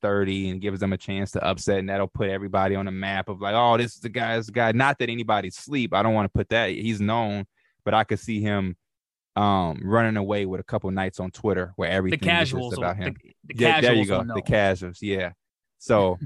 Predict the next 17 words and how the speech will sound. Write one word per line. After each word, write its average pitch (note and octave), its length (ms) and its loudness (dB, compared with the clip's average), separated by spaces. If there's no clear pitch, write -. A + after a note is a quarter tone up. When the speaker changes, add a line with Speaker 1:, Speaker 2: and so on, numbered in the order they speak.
Speaker 2:
<laughs> - 200 -20
Speaker 1:
yeah, F2 220 0
I B2+ 60 6
love D#3 320 4
these C#3 140 -4
type C3+ 160 0
of A#2+ 100 -6
players. B2+ 260 -2
So A2+ 120 0
every D#3+ 300 -2
draft B2 460 -2
needs A2 340 -8
a G2 40 -6
couple G2+ 300 -2
of G2 60 -2
these G2+ 160 -6
guys G#2+ 520 2